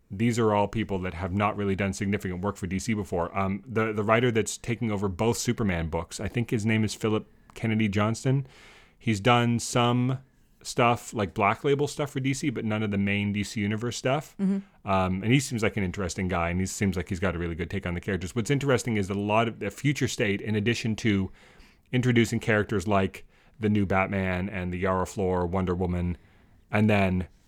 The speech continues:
Speaker 1: showing them younger in the present come March.
Speaker 2: Right.
Speaker 1: It also seems like it's, it's a test bed for some of these creators, like the peop-, the,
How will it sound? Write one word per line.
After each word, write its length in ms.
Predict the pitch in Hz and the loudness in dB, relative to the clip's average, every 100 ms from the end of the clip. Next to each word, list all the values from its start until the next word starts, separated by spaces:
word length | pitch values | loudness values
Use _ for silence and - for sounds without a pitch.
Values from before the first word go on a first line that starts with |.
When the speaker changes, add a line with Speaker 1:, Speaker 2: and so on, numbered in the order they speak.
| _ _ _ - | _ _ _ -12
Speaker 1:
showing 420 | - 123 110 104 | -2 2 2 2
them 140 | 98 95 | 0 2
younger 380 | 117 123 107 | 2 2 2
in 100 | 107 | -2
the 60 | 95 | -4
present 540 | - 147 113 98 92 | -2 0 0 -2 -6
come 240 | - 107 95 | -8 -6 0
March. 400 | 135 98 - 196 | 2 2 0 0
Speaker 2:
Right. 280 | 196 165 - - _ | 2 0 -6 -20 _
Speaker 1:
It 160 | - 120 | 0 4
also 240 | 131 - | 4 2
seems 240 | 123 123 107 | 0 0 0
like 160 | 101 | 0
it's, 160 | 104 - | -2 -4
it's 200 | - 101 | -6 -6
a 60 | 110 | -6
test 400 | - 127 - 110 | -2 -2 -2 -2
bed 320 | 107 98 - | 0 0 0
for 460 | 117 101 98 92 | 2 4 2 0
some 220 | 110 131 110 | -4 -2 0
of 100 | 98 | 0
these 180 | 98 | -2
creators, 420 | - 104 107 90 78 | -2 0 0 0 -2
like 120 | 98 | -6
the 80 | - | -2
peop-, 280 | 135 127 113 | -2 -2 -2
the, 240 | 104 104 | -2 -2